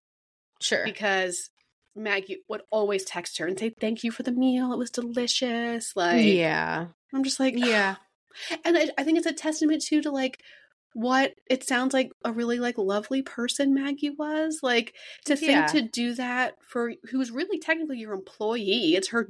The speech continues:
Speaker 2: job to make you dinner, but, like, to take the time to be like, "Oh my gosh, this
Speaker 1: Yeah,
Speaker 2: was so good."
Speaker 1: that's
Speaker 2: I don't
Speaker 1: very
Speaker 2: know. I'm just
Speaker 1: nice.
Speaker 2: like, ugh.
Speaker 1: Yeah.
Speaker 2: Okay. So around this time, Alec comes home, what's described as, like,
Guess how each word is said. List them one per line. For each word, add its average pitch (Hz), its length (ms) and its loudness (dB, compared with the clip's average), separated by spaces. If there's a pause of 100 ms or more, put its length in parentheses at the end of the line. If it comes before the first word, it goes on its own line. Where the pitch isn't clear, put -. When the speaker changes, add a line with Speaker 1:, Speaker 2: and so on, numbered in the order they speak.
Speaker 2:
job 220 380 -2
to 214 120 -4
make 202 280 0
you 185 80 -4
dinner, 170 460 2
but, 185 120 0
like, 185 180 2
to 220 60 -4
take 220 240 -6
the 247 60 -6
time 208 340 -4
to 208 60 -4
be 226 140 -2
like, 226 160 -2
"Oh 262 80 0
my 277 120 0
gosh, 294 280 -2
this 277 180 6
Speaker 1:
Yeah, 240 80 0
Speaker 2:
was 202 100 2 (200)
so 175 40 -2
good." 190 160 2
Speaker 1:
that's 262 180 -4
Speaker 2:
I 277 100 -2
don't 320 100 4
Speaker 1:
very 185 80 4
Speaker 2:
know. 320 260 2
I'm - 180 2
just 311 260 -2
Speaker 1:
nice. 294 100 0
Speaker 2:
like, 285 240 -2
ugh. - 460 -4
Speaker 1:
Yeah. - 320 0 (1200)
Speaker 2:
Okay. 339 360 -4 (500)
So 269 560 0 (1700)
around 226 220 0
this 508 100 -6
time, 254 320 -4
Alec 254 460 -2
comes 302 300 0
home, 226 520 0
what's 269 340 -2
described 370 460 -2
as, 403 100 -2
like, 330 200 0